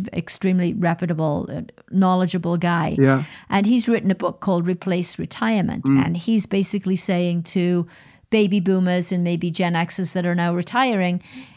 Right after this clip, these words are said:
Speaker 1: you know, there's an opportunity for you to play in this up and coming workforce,
Speaker 2: Right.
Speaker 1: albeit the bottom end of the millennial scale or the Gen Z scale,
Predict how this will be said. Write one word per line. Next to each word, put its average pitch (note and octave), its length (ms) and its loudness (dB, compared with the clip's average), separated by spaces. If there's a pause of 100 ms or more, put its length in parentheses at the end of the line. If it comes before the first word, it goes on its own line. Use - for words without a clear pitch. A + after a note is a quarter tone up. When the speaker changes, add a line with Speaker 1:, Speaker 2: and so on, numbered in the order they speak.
Speaker 1:
you A3+ 100 2
know, G3+ 60 4
there's A#3+ 320 2
an B3 100 0
opportunity A#3+ 1200 -4
for F#3 220 -2
you F#3 160 2
to F3+ 140 -6
play C4 360 -2
in F#3 340 0
this E3+ 300 -4 (220)
up F#3+ 160 -2
and F3+ 120 -4
coming E3 360 0
workforce, E3+ 680 -2
Speaker 2:
Right. C#3+ 80 2
Speaker 1:
albeit F3+ 540 -2
the F3+ 60 -2
bottom G3 340 2
end F3 180 0
of E3+ 80 -4
the F3 60 -2
millennial F3+ 500 0
scale F3 340 -2
or E3 140 -2
the E3 80 -2
Gen F3 300 -2
Z B3 180 -2
scale, F3+ 480 -2